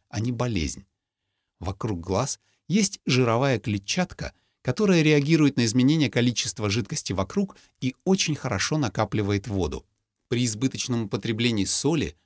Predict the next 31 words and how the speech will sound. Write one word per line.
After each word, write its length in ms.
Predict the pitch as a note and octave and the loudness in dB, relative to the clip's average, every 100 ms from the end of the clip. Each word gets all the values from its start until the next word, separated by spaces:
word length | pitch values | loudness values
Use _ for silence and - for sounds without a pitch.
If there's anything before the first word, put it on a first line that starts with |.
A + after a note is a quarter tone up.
| - | -10
жидкости, 640 | G#2 B2+ E3+ G2 - - - _ _ | -2 0 0 -2 -6 -8 -14 _ _
происходит 480 | C3 C#3 - G3+ E3+ | -2 0 0 0 2
небольшое 540 | D3 C#3+ - G3 F3 - | 2 2 4 4 4 2
увеличение 580 | C3 C#3 B2+ D#3+ C#3+ | 0 0 0 2 2
объёма 420 | A2 A#2+ G3+ F3+ - | 2 2 2 2 0
этой 240 | F3 F3 E3+ - | -4 -2 -4 -4
окологлазной 760 | B2 C3 A2 G#2 G#2+ A2 A2+ | -4 -2 -2 0 -2 0 -4
клетчатки. 760 | - B2+ - - F2 - - - _ _ _ _ _ - | -4 -6 -4 -2 -2 -4 -18 -20 _ _ _ _ _ -8
В 120 | F#3 | -4
этом 220 | G3+ C3 | -4 -4
случае 340 | - G2 - | -4 -6 -6
просто 260 | - C3+ C#3 | -6 -6 -4
не 100 | D3+ | -2
надо 200 | G3 D3+ | -2 -2
есть 260 | A2+ C#3 - | -2 -2 -2
солёного 560 | - F#3 F#3+ F2+ - - | -4 -2 -2 -2 -4 -4
и 80 | G#2 | -2
много 340 | D#3+ G3+ A2 | 0 0 -2
пить 240 | - C3+ | -6 -8
на 180 | - E2+ | -6 -6
ночь. 280 | C2+ - - _ _ _ _ _ _ - | -6 -12 -16 _ _ _ _ _ _ -4
А 120 | G#2+ | 0
вот 180 | G#2+ - | 0 -2
чего 300 | - A2+ A2+ | -2 -2 0
не 100 | A#2 | 0
надо 240 | A2+ F#2+ | 2 2
в 60 | F#2+ | 0
этой 200 | F#2+ F#2+ | 0 -2
ситуации 540 | - A2 G2+ F#2+ G2 | -2 -2 -2 -2 -4
делать 320 | F#2 G#2+ F2+ | -2 -2 -2
совсем, 540 | - D#2 - F3 G3+ | -4 -4 -2 0 0